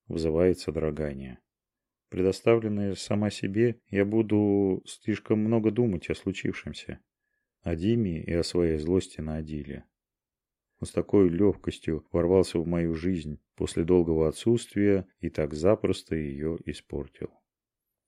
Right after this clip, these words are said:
В курсе ли он, что Дима обо всём знает? Хотя, даже если и в курсе, ему наверняка плевать.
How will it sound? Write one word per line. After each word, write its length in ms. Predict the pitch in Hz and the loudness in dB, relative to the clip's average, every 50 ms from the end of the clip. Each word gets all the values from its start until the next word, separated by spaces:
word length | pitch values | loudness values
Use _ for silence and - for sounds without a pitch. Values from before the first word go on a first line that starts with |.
| _ _ _ _ | _ _ _ _
В 20 | |
курсе 300 | - 110 120 - - 135 | 0 2 2 2 0 0
ли 100 | 135 139 | 4 4
он, 220 | 135 117 92 80 | 4 4 4 2
что 220 | 78 - - - 95 | -2 -4 0 0 2
Дима 300 | 98 104 107 87 82 78 | 2 2 0 0 -2 -4
обо 180 | 76 78 87 | -2 -2 -4
всём 260 | 85 - - 92 87 82 | -4 -2 -4 -4 -4 -4
знает? 460 | 92 101 101 85 71 65 - - _ _ _ _ _ _ _ _ _ _ _ _ | -4 -4 -4 -4 -6 -10 -14 -20 _ _ _ _ _ _ _ _ _ _ _ _
Хотя, 600 | _ - 82 78 - - 95 90 85 78 76 - - _ | _ -4 -4 -2 2 2 4 4 4 2 0 -4 -8 _
даже 340 | - 85 92 92 82 78 85 | 0 4 4 4 4 4 0
если 380 | 82 82 82 78 - - 80 78 | 0 0 0 -2 -2 -4 -6 -6
и 80 | 73 | -6
в 80 | 73 - | -8 -10
курсе, 580 | - - 113 110 - - - 113 107 107 101 - _ _ _ _ _ _ | 0 0 0 0 0 -2 0 0 0 0 -2 -8 _ _ _ _ _ _
ему 400 | - 78 78 78 85 92 101 - _ | -6 -6 -4 -2 -2 -2 -2 -4 _
наверняка 600 | - 82 80 73 78 76 76 76 76 - - 80 | -6 -6 -4 -4 -4 -4 -4 -6 -4 -4 -4 -4
плевать. 540 | 76 - 80 78 71 71 65 - - - | -4 -4 -4 -4 -4 -6 -10 -10 -16 -20